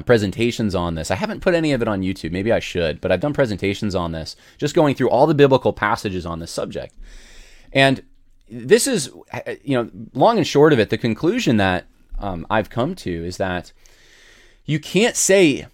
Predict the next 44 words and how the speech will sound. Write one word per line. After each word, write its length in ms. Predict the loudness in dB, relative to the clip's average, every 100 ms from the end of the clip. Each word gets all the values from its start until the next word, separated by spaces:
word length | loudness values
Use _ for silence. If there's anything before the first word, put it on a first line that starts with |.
| -4
that 400 | 0 2 0 -6 _
it 140 | 0 0
is 120 | 2
a 80 | 0
sin 300 | 0 0 0
in 240 | -2 0
and 100 | 0
of 120 | 0
itself, 380 | -4 -2 2 2 0
at 120 | -2
least 300 | -2 -4 -2
from 160 | 0
a 80 | 0
biblical 520 | 0 0 0 0 -2
standpoint. 720 | -4 -2 -2 -2 -8 -16 -16 -10
You 120 | -10
can't 240 | -4 -4 -2
make 160 | -4
that 160 | -4 -4
argument. 560 | -4 -6 -10 -14 -20 _ _ _ _ _ 0
And 260 | 2 2 -4 -4
if 160 | -2 0
you 120 | 2
want 240 | 4 2 0
to 120 | -2
say 180 | 0 0
that 140 | 0
these 180 | -2 0
men 160 | 0
were 140 | 2 0
in 180 | -2 -6
sin, 480 | -2 0 2 2 0
and 140 | 0 0
that's, 200 | 0 -4 -16 -20 _ -2
okay, 380 | 2 2 4
you 80 | 2
know, 140 | 2 2
I, 220 | 2 2
I 40 |
can, 240 | 0 0 0
I 80 | 0
can 180 | 0 -2
understand 680 | 0 0 0 -4 -2 -2 0
where, 160 | -2